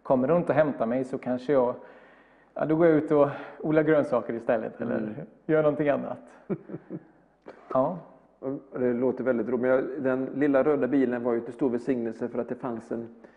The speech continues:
Speaker 2: en ung kvinna där som ville tjäna och tjäna
Speaker 1: Mm.
Speaker 2: Gud och förstod hur man skulle vinna uttråkade ungdomar.
Speaker 1: Ja.
Speaker 2: Svårstimulerade <laughs>
Speaker 1: Precis.
Speaker 2: typer.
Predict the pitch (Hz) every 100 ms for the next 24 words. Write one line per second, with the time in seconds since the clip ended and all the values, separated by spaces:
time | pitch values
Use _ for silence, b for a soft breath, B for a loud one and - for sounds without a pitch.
0 | b b b b _ _ _ _ - 180
1 | 180 160 151 190 160 147 135 131 131 131
2 | 127 131 131 - - - _ _ _ -
3 | 156 117 135 196 - - _ - - 131
4 | 120 123 120 135 - 131 - 131 117 117
5 | 110 120 120 131 113 113 120 - _ b
6 | b b b b b b - 180 - -
7 | 143 120 123 135 131 113 107 107 - -
8 | _ _ - 151 127 - - - 170 156
9 | 131 139 123 117 113 - - - - 135
10 | 131 123 - - - 220 151 220 226 -
11 | - 208 190 - 175 156 208 - -